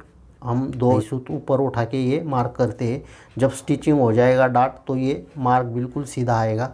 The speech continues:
तो दोस्तों, ये डार्ट लगाने के बाद और ये side का आधा inch दबाने के बाद देखिए, नौ inch हमें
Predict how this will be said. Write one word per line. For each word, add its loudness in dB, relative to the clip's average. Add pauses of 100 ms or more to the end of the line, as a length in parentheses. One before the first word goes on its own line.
(4000)
तो 0
दोस्तों, 2
ये 4
डार्ट 0
लगाने 2
के -2
बाद 2
और 0
ये 0 (240)
side 2
का 2
आधा 0
inch -4
दबाने 2
के -4
बाद 4
देखिए, -2 (580)
नौ 4
inch 0
हमें 0